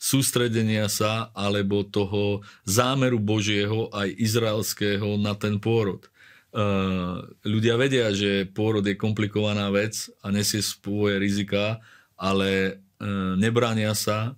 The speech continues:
tomu, aby sa množili, plodili, aby mali, aby mali deti. A toto, e,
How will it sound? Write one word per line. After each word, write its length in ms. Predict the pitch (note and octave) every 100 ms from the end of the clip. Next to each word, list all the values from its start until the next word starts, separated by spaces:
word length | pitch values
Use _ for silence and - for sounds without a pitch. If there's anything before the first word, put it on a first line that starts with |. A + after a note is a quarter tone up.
| -
tomu, 400 | G#2+ G#2+ A2+ G2+
aby 480 | G2 F#2+ G2 G2 G2 - -
sa 240 | - - G2
množili, 640 | G2 F#2+ A2 G#2+ A2+ G#2+
plodili, 480 | G2+ G#2 G2+ G#2+ G#2
aby 240 | G2 G#2
mali, 280 | G2 G2 G2 F#2+
aby 240 | F#2+ G2 G2
mali 240 | F#2+ F#2+
deti. 480 | F#2+ G2 G2 F2 F2 _
A 160 | F2 F2+
toto, 640 | _ A#2 A2+ - A2 A2+ A2+ - _ -
e, 480 | G#2 G2 G2 F#2+